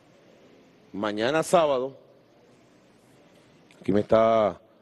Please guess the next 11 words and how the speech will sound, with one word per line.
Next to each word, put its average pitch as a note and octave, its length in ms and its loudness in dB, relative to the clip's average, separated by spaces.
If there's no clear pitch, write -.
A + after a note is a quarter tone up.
informando A2 720 0
el A2+ 80 -2
vicepresidente G2+ 800 -2
de C3 60 -2
Seguridad G#2 400 -2
y A#2 60 0
Soberanía A2+ 400 0
Alimentaria, B2 600 -2
atención C3 580 -2
familia, D#3 580 0
¿no? A2 160 -4